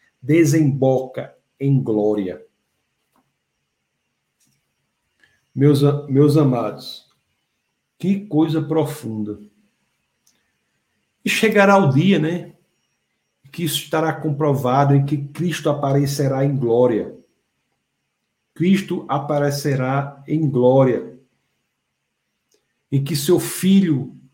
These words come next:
será totalmente revelado. E cada pessoa que já viveu estará diante de sua glória.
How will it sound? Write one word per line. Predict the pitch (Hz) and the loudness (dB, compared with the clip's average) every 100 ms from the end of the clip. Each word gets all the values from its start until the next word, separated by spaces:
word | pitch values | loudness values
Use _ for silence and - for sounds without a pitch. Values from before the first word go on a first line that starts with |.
| _ _ _ | _ _ _
será | - - 156 160 | -10 -4 -2 -2
totalmente | 160 165 165 170 165 151 151 156 156 | -4 -4 -4 -4 -4 0 0 -2 -4
revelado. | 135 147 143 151 131 123 139 143 139 104 - _ _ _ _ _ _ _ _ _ _ _ | -4 -2 -2 -2 -2 -2 0 0 -2 -10 -18 _ _ _ _ _ _ _ _ _ _ _
E | 147 143 - - - | -8 -8 -10 -18 -4
cada | 185 226 233 190 226 | 0 2 2 2 -2
pessoa | - - - 208 202 - - 151 156 143 127 120 - _ _ _ | -4 -10 -2 -2 -2 -10 -8 -4 -2 -2 -4 -8 -16 _ _ _
que | - 147 | -6 -4
já | 107 95 143 175 202 | -4 -4 -2 0 0
viveu | 143 165 139 107 113 151 165 180 180 - _ _ _ _ _ _ _ _ _ _ _ _ _ _ | 0 -2 -4 -4 2 4 4 0 -6 -12 _ _ _ _ _ _ _ _ _ _ _ _ _ _
estará | - - 151 147 139 131 127 - - _ _ _ _ _ | -14 -4 -2 2 2 0 -4 -12 -20 _ _ _ _ _
diante | 120 170 165 147 151 147 - 113 - - _ - | -8 0 2 4 2 0 -6 -10 -10 -20 _ -10
de | 127 | -6
sua | 135 - 131 | -6 -4 -4
glória. | 131 107 101 104 101 98 | -4 -4 -2 -2 -4 -12